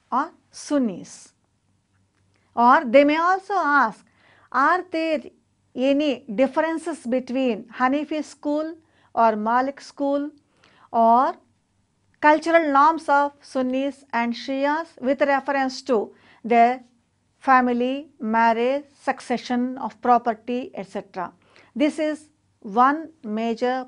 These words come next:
part. Secondly, what type of problems minorities are facing? Are the problems of Muslims, Christians,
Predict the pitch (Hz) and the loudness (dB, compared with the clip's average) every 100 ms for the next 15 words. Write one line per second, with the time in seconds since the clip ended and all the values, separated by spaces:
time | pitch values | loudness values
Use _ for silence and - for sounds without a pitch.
0 | 254 202 - _ _ _ _ _ _ - | -4 -4 -4 _ _ _ _ _ _ -8
1 | - 254 214 190 220 320 494 _ _ _ | -4 -4 -4 -6 -8 -8 -12 _ _ _
2 | _ - 285 359 - 415 415 - - 277 | _ 2 4 4 2 0 -2 -6 4 8
3 | 277 302 269 220 196 - 247 254 262 254 | 8 8 2 -4 -8 -14 -6 -2 0 -2
4 | 254 247 233 233 240 196 185 - - - | -2 -4 -2 -4 -4 -8 -8 -10 -14 -16
5 | - _ _ _ _ _ _ _ _ 269 | -20 _ _ _ _ _ _ _ _ 4
6 | 302 311 311 294 302 320 330 294 262 240 | 4 4 4 4 4 0 -8 -2 0 0
7 | 240 _ _ - 226 - 262 277 294 - | -2 _ _ -10 -10 -6 -2 -2 -4 -10
8 | _ _ 254 240 - 254 262 | _ _ -8 -8 -6 -4 -2